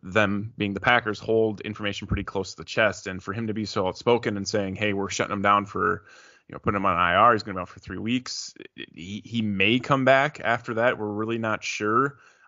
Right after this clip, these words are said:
I think it's telling, like you mentioned, that eighteen snaps he played against the Saints in just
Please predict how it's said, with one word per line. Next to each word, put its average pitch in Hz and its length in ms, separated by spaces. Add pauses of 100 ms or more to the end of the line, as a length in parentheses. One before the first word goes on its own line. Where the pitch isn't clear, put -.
(120)
I - 80
think 160 220
it's - 140
telling, 127 280
like 117 180
you 104 60
mentioned, 120 320
that 101 180
eighteen 113 460
snaps 113 380
he 113 60
played 104 160
against 101 180
the 101 80
Saints 123 480 (100)
in 98 160
just - 340